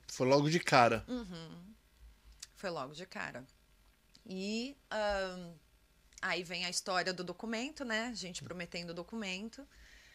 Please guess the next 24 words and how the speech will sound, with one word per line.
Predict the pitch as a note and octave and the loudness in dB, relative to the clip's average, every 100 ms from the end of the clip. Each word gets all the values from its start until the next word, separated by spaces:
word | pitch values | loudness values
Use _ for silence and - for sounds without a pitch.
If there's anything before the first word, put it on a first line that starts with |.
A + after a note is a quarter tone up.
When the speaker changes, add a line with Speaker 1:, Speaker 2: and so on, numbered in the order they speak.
| - - | -20 -12
Speaker 2:
que | - | -2
leva | G#3 F#3 F#3 | 2 2 0
todo | - G3+ | -4 -2
o | |
seu | - F3 | -2 -2
dinheiro | F#3+ E3+ G3 | -2 -2 -4
embora. | A3 G3 F3+ G#3+ B3+ | -2 0 2 2 0
<laughs> | - | 6
Speaker 1:
Mentira, | C#3+ D#3+ - - D3+ C3+ | 8 8 8 8 10 12
me | C3+ | 10
conta | C3 E3 D#3+ D#3 | 8 6 8 10
dessa. | B2+ A2+ - G2 - | 12 10 8 -2 -4
Speaker 2:
Né, | - F3 | -12 -6
é, | F3 D#3 - - | -4 -4 -6 -8
isso | - - | -10 -12
aí | D#3+ | -14
é | E3+ | -14
meio | F3+ F3+ F#3+ F3 | -12 -10 -10 -10
complicado, | - G3 A3 C#3+ - - - | -10 -8 -6 -6 -6 -8 -8
Speaker 1:
Hum. | D#3+ | 2
Speaker 2:
mas, | F3+ A2 G#2+ - - - - - - - - - - | 4 4 0 -10 -18 -18 -18 -18 -20 -20 -20 -20 -6
ahn, | - G#3 G#3 G3+ G3 F#3+ F#3 F3+ F3+ - - - - - | 0 4 4 4 2 -2 -4 -8 -12 -16 -20 -20 -20 -14
uma | - F#3+ F#3+ F#3+ F#3 F3 E3+ E3 F3 | -8 -6 -2 -2 -2 -2 -4 -6 -6
moça, | F#3+ G3 - C4 | -4 -2 -2 -4